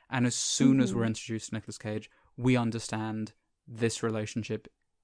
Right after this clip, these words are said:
Speaker 1: is the relationship she's looking for.
Speaker 2: Yeah.
Speaker 1: I quite like the conceit of them seeing an opera within what is effectively a kind of operatic movie.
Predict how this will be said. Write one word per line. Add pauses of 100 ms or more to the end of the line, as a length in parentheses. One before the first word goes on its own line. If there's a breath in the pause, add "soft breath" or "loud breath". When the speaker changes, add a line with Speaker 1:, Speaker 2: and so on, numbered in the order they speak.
(100)
Speaker 1:
is (560)
the
relationship
she's
looking
for. (1120)
Speaker 2:
Yeah. (580)
Speaker 1:
I
quite
like
the
conceit
of
them
seeing
an
opera (800)
within
what
is
effectively
a
kind
of (440)
operatic
movie.